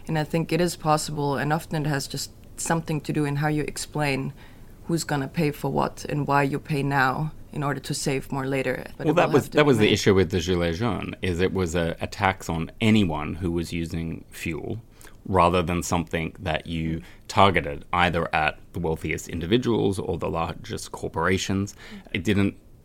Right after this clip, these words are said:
Speaker 2: feel like it was fair, even if the objective was noble. And with the student climate strikers, what I'm really impressed by is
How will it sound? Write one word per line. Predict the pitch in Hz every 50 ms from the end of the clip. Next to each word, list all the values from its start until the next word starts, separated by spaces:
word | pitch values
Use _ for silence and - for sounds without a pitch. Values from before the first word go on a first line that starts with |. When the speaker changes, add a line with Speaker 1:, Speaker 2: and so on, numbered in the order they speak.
| - -
Speaker 2:
feel | - - - - - 110 104 104 104 98 92 90 90 - - -
like | - 95 82 80 80 80 80 - -
it | 90 90 85 -
was | 87 82 80 80 80 78 - - - -
fair, | - - - - - 95 85 82 78 76 73 71 - - - - -
even | 92 90 82 90 87 -
if | - 90 - -
the | - 85 -
objective | 85 80 - - - 90 87 - - - 76 - 85 - - - - - -
was | - 90 82 80 - - - -
noble. | - 82 76 73 - - - - - - - - - - - - - -
And | 98 92 92
with | 98 80
the | 101 90 82 - - - -
student | - - - - 107 90 90 90 - - - -
climate | - - 104 104 131 151 131 -
strikers, | - - - - - - - 87 90 -
what | 98 95 -
I'm | 92 104 120 113
really | 98 95 90 87 85 76
impressed | 80 82 - 80 78 - -
by | - 78 - - 80 80 - -
is | - 87 82 78